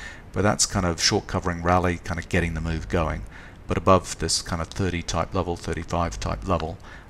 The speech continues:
uh, that would be a confirmed uptrend in K W E B. And then lastly, let's just look at Alibaba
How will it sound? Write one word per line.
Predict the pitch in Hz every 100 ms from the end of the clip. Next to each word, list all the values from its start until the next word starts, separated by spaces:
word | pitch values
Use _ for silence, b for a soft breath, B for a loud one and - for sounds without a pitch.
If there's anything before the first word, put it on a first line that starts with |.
| -
uh, | 71
that | - -
would | 71
be | 82
a | - - -
confirmed | - 80 78 76
uptrend | 80 - - 80 78 -
in | 80 78 -
K | - 80 82
W | 78 78 67 69 - -
E | 92 85 - - -
B. | 87 80 - -
And | 104
then | 92 104
lastly, | 107 120 123 - 113 120 B B B B
let's | - 80
just | - 98 -
look | 95 87
at | - -
Alibaba | 82 80 85 - - -